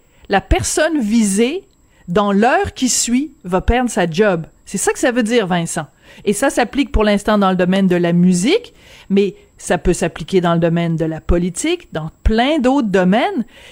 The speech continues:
Si une compagnie comme Bon, Bon Sound décide de,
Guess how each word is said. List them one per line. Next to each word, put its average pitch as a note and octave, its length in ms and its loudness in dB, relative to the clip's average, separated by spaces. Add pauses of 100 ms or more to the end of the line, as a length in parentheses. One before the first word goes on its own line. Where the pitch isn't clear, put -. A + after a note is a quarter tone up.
Si - 360 -2 (440)
une A3+ 160 4
compagnie C#4+ 540 0
comme G3+ 220 0
Bon, A#3+ 340 0
Bon B3 260 2
Sound A#3 580 0 (200)
décide A#3+ 720 -2 (240)
de, F#3 260 2